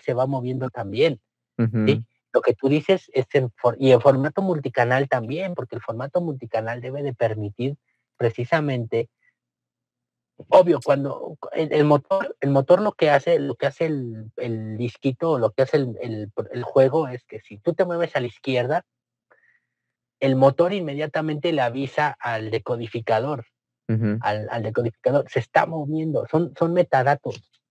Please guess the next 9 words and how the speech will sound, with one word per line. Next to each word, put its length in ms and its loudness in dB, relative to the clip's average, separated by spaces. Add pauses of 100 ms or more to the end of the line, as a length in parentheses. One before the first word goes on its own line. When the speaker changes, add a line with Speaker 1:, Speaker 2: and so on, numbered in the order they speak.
(140)
Speaker 1:
Lo 180 2
que 80 0
Speaker 2:
Ok. 60 2
Speaker 1:
ellos 220 4
usan 280 -6
son 280 -8
metadatos 500 -2
de 100 0
movimiento, 720 -2